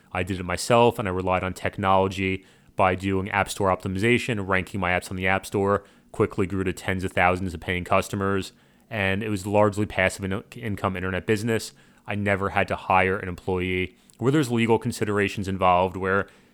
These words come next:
if they work certain hours, they have to come to the office, they have a company computer, company email, there might be legal considerations where you have to pay them a certain wage, you have to pay them employee health insurance, you have to pay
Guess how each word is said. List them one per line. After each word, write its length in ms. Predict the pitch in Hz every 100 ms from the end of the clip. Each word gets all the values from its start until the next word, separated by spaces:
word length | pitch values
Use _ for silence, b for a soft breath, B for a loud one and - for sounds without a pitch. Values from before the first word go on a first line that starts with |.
| b
if 220 | 107 104
they 140 | - 101
work 260 | 98 98
certain 320 | - 107 95 95
hours, 540 | 117 117 117 120 104
they 120 | 107
have 160 | 90 90
to 60 | -
come 200 | - 90
to 80 |
the 120 | - 95
office, 580 | 107 104 104 101 - b b b
they 60 | -
have 120 | 92
a 40 | 90
company 440 | - 92 95 92
computer, 640 | - 90 - 110 107 107
company 440 | 98 98 87 92 104
email, 460 | 98 101 101 104 b b b
there 220 | 101 107 107
might 220 | 120 120
be 100 | 123
legal 300 | 107 107 104
considerations 800 | 110 98 104 98 95 92 98 90
where 100 | 92
you 80 |
have 260 | 87 92 87
to 80 | 95
pay 220 | - 95
them 340 | 92 92 92 - b b -
a 60 |
certain 460 | - - 95 90 90
wage, 480 | 107 131 127 120 101
you 80 |
have 80 | 92
to 120 | -
pay 260 | 90 - 95
them 340 | 95 92 92 - b b -
employee 340 | 87 98 90
health 280 | 110 107 101
insurance, 640 | 104 - 104 104 101 98
you 40 | 95
have 80 | -
to 80 |
pay 440 | - - 95 92